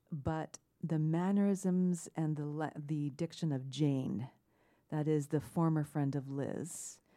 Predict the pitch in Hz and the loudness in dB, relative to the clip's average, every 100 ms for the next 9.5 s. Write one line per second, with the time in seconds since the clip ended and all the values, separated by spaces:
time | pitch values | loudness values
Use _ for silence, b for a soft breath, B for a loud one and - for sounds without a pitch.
0 | b b 151 151 156 175 160 151 143 - | b b -4 0 2 4 2 2 -2 -4
1 | 139 135 123 - - - 170 151 151 151 | -6 -4 -6 -8 -14 -6 0 0 0 -4
2 | B B B B - 170 160 170 175 170 | B B B B -2 0 2 2 2 0
3 | - 156 151 156 151 151 139 - 180 175 | 0 0 2 2 2 2 -2 -2 -2 0
4 | 175 - 151 143 143 139 139 135 - - | 0 -2 -2 0 0 0 -2 -2 -6 -12
5 | b b b b b b _ _ _ 156 | b b b b b b _ _ _ 2
6 | 151 156 - 170 170 180 160 - 160 156 | 4 2 0 2 4 4 2 -2 2 2
7 | 147 147 160 151 165 156 151 143 143 151 | 2 0 0 0 0 -2 0 0 2 2
8 | 143 139 143 - - - 156 151 - 156 | 0 0 0 -2 -12 0 0 2 0 0
9 | 156 147 143 143 | 0 0 0 0